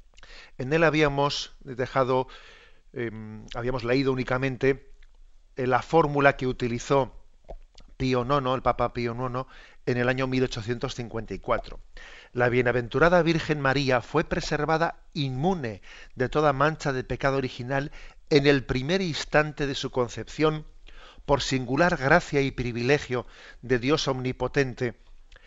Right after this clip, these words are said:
en atención a los méritos de nuestro Señ-, nuestro Jesu-, de Jesucristo, perdón, Salvador del género humano". Por singular gracia y privilegio de Dios,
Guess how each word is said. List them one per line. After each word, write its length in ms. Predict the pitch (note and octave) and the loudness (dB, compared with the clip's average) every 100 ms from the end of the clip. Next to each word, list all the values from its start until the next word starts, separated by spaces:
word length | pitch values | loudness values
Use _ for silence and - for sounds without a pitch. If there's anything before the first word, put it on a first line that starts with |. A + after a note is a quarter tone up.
| - - | -12 -2
en 100 | C3+ | 2
atención 500 | C3 C3+ B2 E3+ F3 | 2 2 -2 -2 -2
a 60 | E3+ | 0
los 180 | C3 | -2
méritos 420 | B2 D3 C3+ B2+ B2 | 0 2 2 -2 -6
de 80 | |
nuestro 220 | B2 A#2 A#2 | -8 -8 -8
Señ-, 300 | - A#2+ - | -8 -10 -12
nuestro 400 | B2+ A#2+ - A#2+ | -10 -10 -8 -8
Jesu-, 300 | A2 A#2 A#2+ - - - - | -8 -10 -12 -16 -20 -20 -20
de 380 | A#2 G#2+ B2 A#2 | -18 -8 -6 -6
Jesucristo, 580 | B2 A2+ D3 D3+ - G#2+ | -6 -4 -2 -2 -4 -8
perdón, 360 | A2+ C3 C3+ - - - - | -2 -2 -2 -6 -18 -18 -14
Salvador 560 | - C#3+ B2 B2 C#3+ C#3+ | 0 0 2 2 2 2
del 160 | B2 | -2
género 420 | A2+ C3 A#2+ A#2+ - | -2 -4 -4 -6 -8
humano". 420 | A#2+ G2+ F#2+ E2+ - - - - - - - - - - - - - - - - | -8 -8 -10 -12 -18 -20 -20 -20 -20 -20 -20 -20 -20 -20 -20 -20 -20 -20 -20 -12
Por 140 | - C3 | -6 -4
singular 500 | - B2 B2 E3+ - | -4 -4 0 0 0
gracia 400 | C3+ D3 - C#3 | 2 2 2 -2
y 100 | C3 | -2
privilegio 640 | - A2+ G#2 A2 G#2+ A2 | -4 -8 -8 -8 -10 -10
de 120 | F#2+ | -10
Dios, 360 | D#2+ C#2 - - | -10 -12 -14 -14